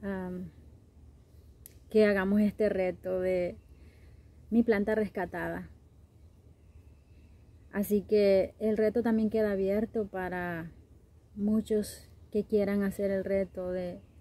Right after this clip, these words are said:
mostrarlos su planta rescatada.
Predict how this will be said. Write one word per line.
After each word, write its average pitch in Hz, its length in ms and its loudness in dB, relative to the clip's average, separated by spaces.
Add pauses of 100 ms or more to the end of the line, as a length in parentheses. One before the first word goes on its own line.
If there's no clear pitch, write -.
(380)
mostrarlos 208 520 0
su 214 140 -2
planta 196 320 -6
rescatada. 190 760 -8